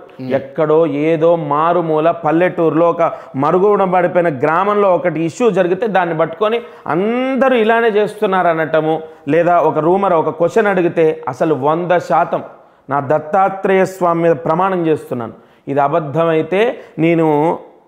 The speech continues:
Speaker 2: ఇక అంచెలంచెలుగా పతనం అవుతాను.
Speaker 1: మ్.
Speaker 2: అలాంటివి ఎప్పుడూ అసలు ఉండవు, శాస్త్రంలోనే ఉండవు.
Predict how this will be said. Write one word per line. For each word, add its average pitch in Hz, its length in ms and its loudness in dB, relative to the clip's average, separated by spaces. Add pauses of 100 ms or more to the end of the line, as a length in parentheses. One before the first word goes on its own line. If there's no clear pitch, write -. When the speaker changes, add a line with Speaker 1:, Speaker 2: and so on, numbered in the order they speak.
(120)
Speaker 2:
ఇక 147 100 0
అంచెలంచెలుగా 180 880 0
పతనం 180 460 -2
అవుతాను. 131 320 -4 (180)
Speaker 1:
మ్. 104 180 -16 (300)
Speaker 2:
అలాంటివి 180 1000 -2
ఎప్పుడూ 147 880 -2 (160)
అసలు 151 220 0
ఉండవు, 175 260 0
శాస్త్రంలోనే 175 760 -2
ఉండవు. 160 320 0